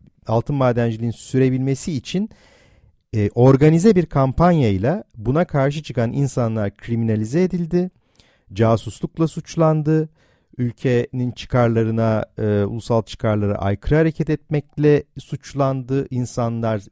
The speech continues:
e, gözaltına alındı, yargılandı, e, haklarında kitaplar yazıldı. İşte özellikle bu Alman vakıfları hikayesini herkes hatırlar.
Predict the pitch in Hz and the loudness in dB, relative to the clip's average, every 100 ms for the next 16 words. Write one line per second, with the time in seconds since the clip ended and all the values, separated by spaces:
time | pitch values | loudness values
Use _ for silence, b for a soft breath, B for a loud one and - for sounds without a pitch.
0 | - 104 98 85 76 - - _ 120 107 | -8 -4 -2 -2 -6 -12 -20 _ -2 2
1 | 143 160 151 - 151 135 135 143 135 123 | 4 4 2 0 -6 -6 -4 -6 -8 -4
2 | 135 135 104 117 135 131 143 139 135 123 | -2 0 2 4 4 2 0 0 -2 -6
3 | 135 139 135 b b b b - 113 113 | -4 -2 -4 b b b b -2 2 4
4 | 113 110 - 135 - 135 131 127 123 - | 4 2 2 0 0 0 -2 -2 -4 -6
5 | - 127 - 143 147 143 131 131 127 123 | -4 -4 0 2 2 2 -2 -4 -6 -2
6 | 139 143 - - - - 120 110 - 104 | -2 -2 -4 -14 -20 -4 -2 -2 -4 -4
7 | 101 - 101 90 95 107 107 98 - - | -4 -4 -6 -2 0 0 -2 -4 -8 -8
8 | 104 98 - 101 98 - 98 98 101 98 | -8 -8 -6 -6 -6 -8 -8 -8 -6 -8
9 | 101 - 101 95 131 | -8 -8 -8 -6 -6